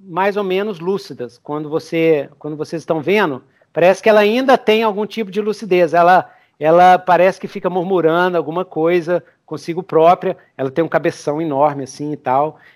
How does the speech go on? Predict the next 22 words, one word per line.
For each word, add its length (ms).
Ela 180
vai 220
murmurando 520
alguma 280
coisa 400
assim. 500
Às 160
vezes 200
ela, 380
ela, 560
ela 280
gesticula 840
com 100
as 140
mãos, 440
mas 160
do 100
lado 340
tem 160
essa 160
figura 300
estranha, 540